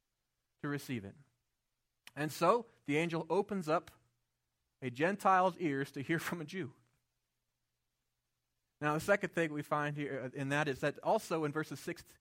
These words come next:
eight through sixteen is a story of that amazing vision. And you should read it. It's a great story. It's a little bizarre,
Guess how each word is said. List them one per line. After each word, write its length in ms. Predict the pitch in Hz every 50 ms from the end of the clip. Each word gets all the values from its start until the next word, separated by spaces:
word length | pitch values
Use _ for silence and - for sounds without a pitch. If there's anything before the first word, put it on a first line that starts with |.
| _ _ _ -
eight 160 | 165 175 170
through 100 | - 143
sixteen 600 | - - 147 - - - - 254 262 220 226 220 - - - - - -
is 100 | 151 156
a 40 | 165
story 480 | - - 214 233 277 269 220 196 196
of 180 | - 180 180 165
that 120 | 185 180
amazing 460 | 180 170 165 165 185 196 180 208 202 175
vision. 380 | 220 240 190 151 127 107 - - - - - _
And 120 | - 226 285
you 100 | 370 359
should 220 | - 381 311 214
read 160 | 233 262 220
it. 140 | 147 110 - - - -
It's 140 | 415 - 381
a 40 | 302
great 360 | 202 220 247 254 240 - -
story. 480 | - - 240 226 202 147 113 82 85 - - _ _ _ _ _ _ _ _ -
It's 140 | - - 302
a 40 |
little 200 | 285 349 349 320
bizarre, 500 | 240 247 220 202 233 214 160 127 98 -